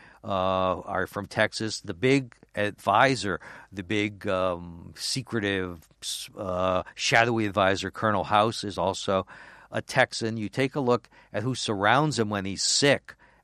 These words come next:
and i-, his doctor, i-, Cary Grayson, the admiral, is a Virginian. The, the controversy when he appoints Brandeis Secretary of State, well, it's like,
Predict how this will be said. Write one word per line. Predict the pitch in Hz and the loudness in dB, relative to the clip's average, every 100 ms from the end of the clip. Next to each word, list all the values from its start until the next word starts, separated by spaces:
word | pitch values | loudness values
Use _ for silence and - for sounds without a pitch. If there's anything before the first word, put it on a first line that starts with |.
| - | -4
and | 117 110 107 110 110 110 | 0 2 2 0 -4 -4
i-, | |
his | 98 107 104 | -4 -2 -2
doctor, | - 90 92 - 117 117 | 0 0 0 -4 -4 -4
i-, | 98 98 92 | -4 -4 -4
Cary | - 107 107 | 0 0 0
Grayson, | 98 101 98 123 | 0 0 0 -4
the | 117 92 | -2 2
admiral, | 95 104 131 139 | 2 2 -2 -2
is | 107 85 | -6 -6
a | 95 | -6
Virginian. | 98 85 104 101 110 127 135 - - - - - | -4 -4 -2 -2 -2 -4 -4 -14 -20 -20 -16 -10
The, | 113 - | -10 -8
the | 117 | -6
controversy | - 190 190 113 98 - 98 | 2 2 2 -4 -6 -4 -6
when | 95 98 | -4 -4
he | 101 | -4
appoints | - 107 104 98 - - _ _ - | -4 -2 -2 -2 -8 -12 _ _ 0
Brandeis | 139 175 117 73 71 | 2 2 0 -4 -4
Secretary | - 98 95 107 101 | -4 -4 -4 -2 -2
of | - | -2
State, | 151 139 95 _ _ _ _ _ - | 0 0 -2 _ _ _ _ _ -6
well, | 113 87 | -2 -2
it's | 80 | -6
like, | 87 | -12